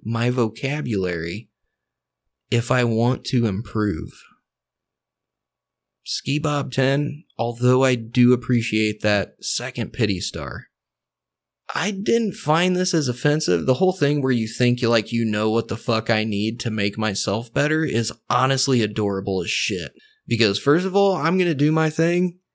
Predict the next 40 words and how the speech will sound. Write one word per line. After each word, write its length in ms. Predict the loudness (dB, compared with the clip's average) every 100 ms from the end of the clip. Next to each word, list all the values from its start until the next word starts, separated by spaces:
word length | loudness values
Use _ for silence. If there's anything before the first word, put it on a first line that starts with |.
| _ -6
and 120 | 0
I'm 140 | 2
gonna 180 | 4 2
do 220 | 4 4
it 80 | 4
unapologetically, 1200 | 4 2 2 0 2 2 0 -4 -4 -6 -8 -10 -18 _ _ _ _
which 240 | -4 0 2
means 220 | 2 2
you 60 |
can 200 | 0 0
literally 320 | 0 0 2 2
go 120 | 2
fuck 260 | 4 4
yourself. 520 | 2 -6 -8 -8 -14 -20 _ _ _ _ 0
I 200 | 2 2 -2 -4
haven't 340 | -2 0 0
changed 280 | 0 0 0
this 120 | -4
podcast 560 | -4 -4 -2 -4 -4 -4
in 180 | -6 0
almost 400 | 2 2 2 0
four 240 | 2 4
years. 260 | 4 4 0
In 140 | -4 -4
April 440 | -2 -2 0 0
of 140 | 0 -4
two 160 | -6
thousand 380 | -4 -4 -4 -6
twenty, 440 | -4 -4 -4 -4 -8 _ -6
I 100 | -2
will 160 | -2
be 200 | 2 2
a 40 | 2
podcaster 640 | 2 -2 0 -2 -2 -4
for 240 | -4 -4 -4
four 300 | -2 0 2
years 380 | 2 2 -2 -6
on 240 | 0 2 2
this 160 | 0
show. 480 | 0 0 0 -2 -10